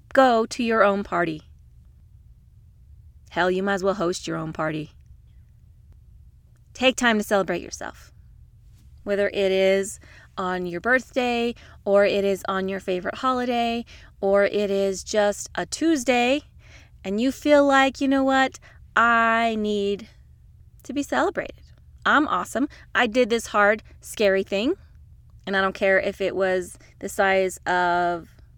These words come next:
a pea scary thing or if it was a boulder-sized scary thing. If you did the scary thing, celebrate. Be excited. Be happy. Share that with people. Share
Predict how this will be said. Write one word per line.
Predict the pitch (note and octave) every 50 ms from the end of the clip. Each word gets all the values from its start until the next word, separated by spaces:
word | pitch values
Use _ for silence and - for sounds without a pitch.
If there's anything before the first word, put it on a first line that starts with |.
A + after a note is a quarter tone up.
| - _ - - - -
a | -
pea | - - - - C4 A#3+ G#3+ A3+ C#4 - - - -
scary | - - - G#3+ G3+ F#3 F#3 G3
thing | - G3 G3+ B3 C4
or | - - G3+ G3 G3
if | - G#3+ G#3+ -
it | - - - -
was | G3 G3+ G3 F#3+ G3 G#3 G#3 A3 - - - - - - - - - - - - - - -
a | G3 F#3
boulder-sized | G3 G3+ G#3 A3 G#3+ G3+ F#3 - - F3+ F3 F3 -
scary | - - E3+ D#3+ E3 E3
thing. | D#3+ - F3+ E3 D#3+ D3+ D#3+ - - - - - - - -
If | - -
you | A#3+ C4
did | G#3+ C#4+ C#4 A3
the | B3+
scary | - - - B3 A#3+ A#3 A3+
thing, | A3+ A#3 A#3 B3+ C#4 D#4+ E4+ - - - - - - - - - - - - - - - - - - - -
celebrate. | - - D#4+ D#4 D#4+ E4+ D#4 E4 D#4 C#4+ B3+ G3+ - - - - - - - - - -
Be | C#4+ D4+
excited. | E4 C#4+ - - D#4 C#4 D4 E4 E4+ D4+ A3
Be | C4+ C#4
happy. | A3+ A3+ A#3+ C#4 - D#4 B3+
Share | G#3 - - C4+ B3+ C4+ D4
that | D#4 D4+ C#4+
with | B3 B3 - -
people. | - G#3 - - E3 D3+ C#3+ - - - - - - - - - - - - - - - - - - - - - - -
Share | - - - - C#4+ C#4+ D4 D4 D4 D4 D4 D4+ D4 -